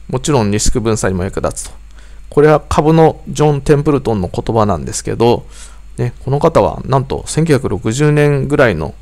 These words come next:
日本株に投資してたと。ね。えー、だからまあ、これは株の話ですけど、不動産も一緒ですよね。何も、えー、海外に住もうと思えば住めるんであれば、えー、日本に、え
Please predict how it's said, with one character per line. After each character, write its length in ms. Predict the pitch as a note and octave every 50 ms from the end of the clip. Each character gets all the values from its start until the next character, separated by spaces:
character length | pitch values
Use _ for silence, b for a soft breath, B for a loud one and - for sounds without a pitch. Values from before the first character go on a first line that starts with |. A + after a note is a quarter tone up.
| - -
日 100 | B2 A#2+
本 160 | C3 C3+ C3
株 220 | C#3+ C3+ A2 G#2
に 100 | G2+ F#2+
投 180 | - - A#2 G#2+
資 160 | - - A2
し 40 | -
て 100 | - -
た 120 | - -
と。 100 | - - - - - - - - - - -
ね。 220 | - - - - - - - b b b b b b b b b b b b -
え 280 | - - - - - -
ー、 20 | -
だ 100 | - A#2+
か 80 | D3
ら 80 | A#2+ G2+
ま 120 | G2+ G#2
あ、 40 | G2
こ 100 | - -
れ 80 | - C#3
は 60 | - - - - - - - -
株 280 | - - C#3+ D3 F3
の 60 | F3+ E3+
話 340 | D3 E3+ E3 E3+ - -
で 60 | E3+ E3+
す 140 | - -
け 80 | - E2+
ど、 100 | D#2 G2
不 120 | - E3
動 120 | C#3+ D#3+ F3+
産 140 | F#3+ E3 A#2
も 60 | -
一 60 | -
緒 100 | - G2+
で 80 | A2 A2+
す 80 | -
よ 100 | - -
ね。 220 | - A#2 A#2 B2+ C3 B B B B B B B B B B -
何 180 | E3 G3 F#3+ D#3+
も、 240 | C3+ A2 D#2+ - - - -
え 760 | - - A2 G#2+ G2 G2 F#2 - B1 B1 A1+ - - E3+ -
ー、 140 | E3+ - - -
海 320 | - - - A3 A3 G3+ G3+
外 260 | E3 C3+ A#2+ A2 G#2+
に 180 | A2+ B2 C3
住 220 | B2 - - C3+ C3+
も 140 | D3+ E3+ F3
う 20 |
と 120 | F3 B2+
思 200 | A2+ A2+ B2 B2+
え 60 | C3 A2+
ば 140 | G#2+ G#2+
住 180 | - - - G#2+
め 100 | A#2+ B2+
る 100 | C#3 B2
ん 80 | G2+ D2+
で 80 | C2
あ 80 | D2 G#2+
れ 80 | A2
ば、 300 | G2+ - A2 A2 G2+ - B B B B B B B B -
え 520 | A#2 A2 G#2 G2+ G2+ A2+ A#2+ B2 - - A#2+
ー、 40 |
日 100 | B2 B2+
本 240 | B2+ - F#3+ G3 C#3+
に、 200 | A2 F#2 E2 - - - - - - - - -
え 280 | - - E3 - -